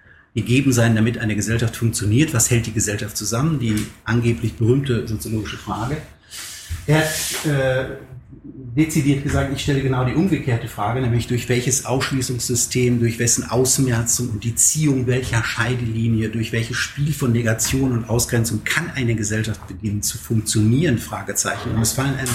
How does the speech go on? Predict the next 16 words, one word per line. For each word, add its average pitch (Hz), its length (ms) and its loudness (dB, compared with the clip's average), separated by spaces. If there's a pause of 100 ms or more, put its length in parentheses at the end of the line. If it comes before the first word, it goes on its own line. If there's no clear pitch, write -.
(1500)
über 190 220 6
die 160 100 0
Jahrhunderte 170 600 4
und 135 240 4
Jahre 147 480 4
und 135 160 0
auch 131 120 -4
das 135 220 0
aus 120 300 -2
der 113 220 0
Forschung, 127 360 0
die 117 80 2
er 110 60 4
selber 135 280 2
gemacht 107 280 -2
hat, 113 100 2